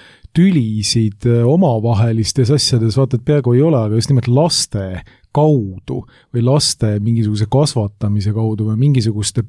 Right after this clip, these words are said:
probleemide kaudu tekivad mingisugused, äh, lahkhelid vahete vahel, eks ju. Vot see on väga oluline, oluline aspekt perekonnas tegelikult. Et, äh,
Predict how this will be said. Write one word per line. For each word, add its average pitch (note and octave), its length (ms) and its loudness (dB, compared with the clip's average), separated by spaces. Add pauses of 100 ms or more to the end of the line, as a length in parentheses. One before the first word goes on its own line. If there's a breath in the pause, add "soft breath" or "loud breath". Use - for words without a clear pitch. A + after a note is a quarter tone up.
probleemide A#2+ 800 2
kaudu A2+ 540 0
tekivad A2 500 -2
mingisugused, G#2 800 -2
äh, A2 480 -4
lahkhelid B2 840 0
vahete A#2+ 480 0
vahel, A2+ 380 -2
eks - 180 -6
ju. - 60 -4 (240 loud breath)
Vot B2+ 120 0
see D3 120 2
on C#3+ 60 2
väga C3 100 2
oluline, G#2+ 400 2 (140)
oluline G#2+ 420 0
aspekt - 320 -6
perekonnas G2 480 -6
tegelikult. G2+ 480 -8 (540 loud breath)
Et, A#2 420 0
äh, A#2+ 480 2